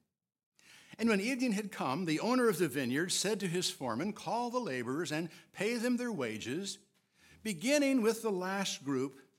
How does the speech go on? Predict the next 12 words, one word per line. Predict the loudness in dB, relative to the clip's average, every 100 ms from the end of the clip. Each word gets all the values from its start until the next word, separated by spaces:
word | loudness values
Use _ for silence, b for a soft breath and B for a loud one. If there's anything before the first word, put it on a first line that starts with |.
| _ _
to | -12
the | -10
first.' | -4 -4 -4 -8 -16 -18 _ _ _ _ _ _ B B
And | 4
when | 6
those | 6 2
hired | 2 4 4 6
about | 6 6
the | 4
eleventh | 2 2 2 4 2 -2
hour | 0 0 -2
came, | -4 -4 -2 0 -2